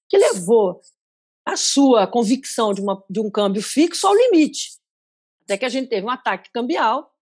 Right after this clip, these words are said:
e ele teve, e ele foi demitido pelo presidente da República, né? Então, acho que a história conta muitas coisas, mas, de novo, ele não é uma panaceia.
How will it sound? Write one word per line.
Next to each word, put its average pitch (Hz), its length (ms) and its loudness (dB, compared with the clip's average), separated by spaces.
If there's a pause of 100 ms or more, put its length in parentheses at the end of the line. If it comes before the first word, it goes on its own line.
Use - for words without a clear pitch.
(160)
e 262 100 -6
ele 185 100 -6
teve, 185 260 -10
e 202 100 -2
ele 185 140 -2
foi 196 160 -4
demitido 262 760 -4
pelo 233 200 -2
presidente 175 360 -6
da 170 80 -6
República, 254 460 -4 (560)
né? 185 240 -8 (360)
Então, - 180 4
acho 440 200 2
que 403 60 2
a 370 40 4
história 339 520 2
conta 339 300 -8
muitas 370 400 -6
coisas, 359 500 -2 (520)
mas, 339 140 -2
de 381 120 0
novo, 240 420 2
ele 277 140 -6
não 427 120 -6
é 415 60 -2
uma 311 140 -4
panaceia. 185 640 -10